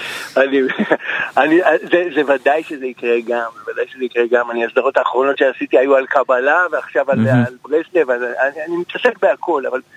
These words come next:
Speaker 1: אבל בסוף זה המקום שאני נשאב אליו כדי לסקר אותו, הוא המקום שאני נשאב אליו מאהבה. כלומר, אם אני רואה משהו ש-, שפחות מוצא חן בעיניי, אז הוא לא מעניין אותי גם אינטלקטואלית, והוא לא מעניין אותי עיתונאית. אני, מה,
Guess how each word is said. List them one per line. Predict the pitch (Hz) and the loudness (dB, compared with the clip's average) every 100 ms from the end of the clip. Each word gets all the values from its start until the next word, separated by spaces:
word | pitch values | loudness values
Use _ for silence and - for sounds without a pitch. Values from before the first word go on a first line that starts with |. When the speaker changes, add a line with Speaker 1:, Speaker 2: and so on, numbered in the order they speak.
| - - - | -20 -6 0
Speaker 1:
אבל | 135 | 2
בסוף | 139 147 233 - _ _ 160 | 2 2 2 0 _ _ -6
זה | 160 | -2
המקום | 143 143 156 220 | 0 0 0 0
שאני | 208 185 160 | 0 0 -2
נשאב | 143 165 165 180 | -4 0 2 2
אליו | 175 131 135 - - | 2 2 0 -2 -8
כדי | 131 | -4
לסקר | 127 - 123 165 | -4 -4 -4 0
אותו, | 175 180 196 170 _ _ - - | 0 0 0 -2 _ _ -20 -4
הוא | 127 | 0
המקום | 139 - 151 | 0 0 -2
שאני | 160 139 | -2 -2
נשאב | 127 117 139 | -2 0 0
אליו | 131 120 113 | 2 0 0
מאהבה. | 117 113 113 110 113 | -2 0 2 2 -2
כלומר, | - 123 131 | -2 -2 0
אם | 165 | 2
אני | 180 | 2
רואה | 156 165 | 2 2
משהו | 165 160 165 | 0 -2 -4
ש-, | 151 135 | -2 -2
שפחות | 123 135 131 - 127 180 185 | 0 -2 -2 -2 2 2 2
מוצא | 175 151 | -2 0
חן | 170 190 | 0 2
בעיניי, | 175 143 135 139 _ _ _ _ - - | 2 2 0 -2 _ _ _ _ -20 -4
אז | 135 | 0
הוא | 143 | 2
לא | 240 | 2
מעניין | 269 240 240 | 2 2 2
אותי | 220 | 0
גם | 185 180 | 0 0
אינטלקטואלית, | 170 180 170 - 170 165 156 139 | 0 -2 -2 -2 2 4 2 -2
והוא | 127 | -6
לא | 170 | -2
מעניין | 196 190 | 0 0
אותי | 185 190 | 0 -2
עיתונאית. | 170 185 170 170 170 131 | -2 0 2 2 2 -2
אני, | 139 175 196 | -4 -4 -8
מה, | 202 | -4